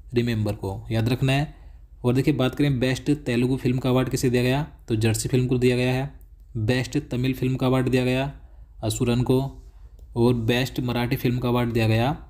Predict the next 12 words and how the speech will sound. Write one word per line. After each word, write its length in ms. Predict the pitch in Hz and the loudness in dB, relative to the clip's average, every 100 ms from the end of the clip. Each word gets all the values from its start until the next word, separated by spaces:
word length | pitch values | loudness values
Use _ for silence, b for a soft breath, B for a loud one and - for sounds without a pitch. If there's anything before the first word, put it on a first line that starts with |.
| 117 | -4
मरा-, 420 | 113 113 110 - | 0 0 -2 -2
बारदो 580 | 110 107 107 113 156 - | 2 2 2 0 -2 -2
फिल्म 200 | 120 110 | 0 0
को। 320 | 104 98 - - B B B - | 0 -4 -6 -14 B B B -2
इसके 220 | 170 - 139 - - - - - - - - | 0 0 -8 -12 -18 -18 -16 -16 -16 -18 -8
सर्वश्रेष्ठ 640 | - 131 139 143 143 147 151 | -2 0 0 0 0 0 -4
कन्नड़ 380 | - 127 139 | -2 -2 0
फिल्म 220 | 147 131 135 | 0 -2 -2
का 140 | 139 | 2
अवार्ड 240 | 127 127 | 2 2
दिया 140 | 120 120 | 2 0
गया 300 | 113 123 | 0 0